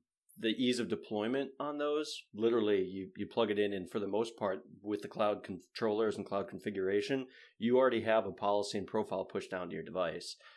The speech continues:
So it's, it's about as seamless as it can get while also being, uh, you know, the level of insight that you can get to each individual user or device's,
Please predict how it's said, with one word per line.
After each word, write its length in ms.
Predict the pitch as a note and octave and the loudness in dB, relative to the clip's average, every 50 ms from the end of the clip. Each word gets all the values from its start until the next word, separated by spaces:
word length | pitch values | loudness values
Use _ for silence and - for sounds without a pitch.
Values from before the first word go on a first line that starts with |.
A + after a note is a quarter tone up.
| _ - | _ -8
So 200 | - - A#2+ A2 | 0 4 4 4
it's, 200 | G#2 - - - - | 4 2 -2 -2 -2
it's 180 | A#2+ - - - - | -4 -4 -4 -2 0
about 380 | B2+ G#2 F#2 B2+ C3+ D3 D3+ | 0 2 4 6 6 6 6
as 180 | D3 C3+ - - | 2 0 -2 0
seamless 400 | - C#3 C3 B2 A#2+ A2+ - - | 0 0 2 2 2 0 0 -2
as 140 | A2 F#2+ G#2 | -4 -2 -4
it 100 | G#2+ - | -6 -6
can 200 | - - G#2+ G2+ | -4 -6 -6 -2
get 260 | F2+ G#2+ A#2+ C3+ C3+ - A2+ | 0 2 0 0 0 -6 -6
while 220 | G2 G#2+ G#2 G#2+ | 0 2 2 2
also 400 | A2+ - - G#2 A2 - - A2+ | 2 4 4 2 2 2 0 -2
being, 600 | F#2+ F2 - A2 A2 G#2+ G#2+ G2+ G2 G2 F#2+ G2+ - - | -2 -2 -2 -2 0 0 0 0 -2 -4 -6 -6 -6 -4
uh, 220 | F#2 F2+ F#2 F#2 | -4 -2 -2 0
you 80 | F2+ G2+ | 0 2
know, 140 | G2+ G2 F#2+ | 2 2 2
the 80 | G2+ | 0
level 340 | G#2 G2 G#2 G#2+ G#2 G#2+ G#2 | 2 4 4 4 4 4 0
of 80 | G2+ G2 | 2 2
insight 380 | G2+ G2+ F#2+ - - G2 F#2 | 2 0 0 -2 -4 -4 -2
that 80 | - D#2+ | -2 -4
you 100 | D2 F2+ | -4 -4
can 180 | - - F#2 F2+ | -6 -6 -6 -4
get 220 | G2+ G2 F2+ - | -2 -2 -4 -4
to 160 | - - - | -8 -8 -6
each 160 | G#2 G2 F#2 | -6 -6 -6
individual 640 | - G2 F#2+ F2+ - F#2+ - - F#2 F2+ F2 E2+ F2 | -6 -6 -6 -4 -4 -4 -2 -2 -2 -2 -2 -2 -2
user 580 | F2+ G2 G#2 A2 G#2 G2 A2 G#2 F#2+ F#2+ F#2+ - - | -2 -2 -2 -2 -2 0 0 2 2 2 0 0 0
or 120 | F#2+ F#2 | -2 -2
device's, 760 | F2+ G2+ G2 F#2+ F2 F#2 F#2+ F#2 - F#2 F2 E2+ E2+ - - | -2 -4 -2 0 0 0 0 -2 -4 -6 -6 -6 -6 -8 -8